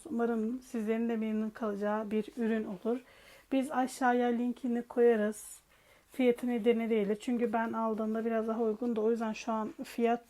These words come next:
e, şey nedir ne değildir onu bilemiyorum. Umarım sizlerin de memnun kalacağı bir ürün olur.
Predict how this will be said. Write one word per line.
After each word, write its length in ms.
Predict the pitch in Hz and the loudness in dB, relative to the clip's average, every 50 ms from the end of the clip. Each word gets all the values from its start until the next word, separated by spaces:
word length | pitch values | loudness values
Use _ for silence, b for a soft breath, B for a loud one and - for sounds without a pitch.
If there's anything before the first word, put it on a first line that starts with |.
| - 285 262 | -8 -4 -2
e, 300 | 233 220 214 214 214 208 - | 0 0 2 0 0 -2 -4
şey 280 | - - 226 214 202 | -4 -2 -2 -2 0
nedir 180 | 208 214 196 220 208 202 | -2 -2 -2 -2 -2 -2
ne 120 | 214 202 | -2 0
değildir 300 | 214 202 190 190 196 - | 0 0 0 0 -2 -4
onu 260 | 269 240 214 220 202 | -4 -2 -2 -2 0
bilemiyorum. 640 | 208 190 220 214 202 190 180 180 180 190 226 302 - - - B B B B B B B B B B B B B - | 0 0 0 2 2 2 0 0 0 0 0 -2 -4 -8 -18 B B B B B B B B B B B B B 4
Umarım 400 | 269 277 311 302 294 285 285 285 | 6 8 8 8 8 6 4 2
sizlerin 440 | - 294 262 233 277 277 277 269 | 0 -2 0 2 2 4 4 6
de 60 | 277 277 | 6 6
memnun 320 | 269 277 269 269 269 262 | 6 6 6 4 4 2
kalacağı 540 | 262 - 269 262 254 - 269 262 254 254 254 | 0 0 0 0 0 2 2 2 2 2 2
bir 200 | 254 254 262 - | 0 -2 -2 -2
ürün 260 | 247 240 262 262 247 | -2 0 2 0 0
olur. 320 | 233 226 214 202 202 208 | 0 0 0 0 0 -2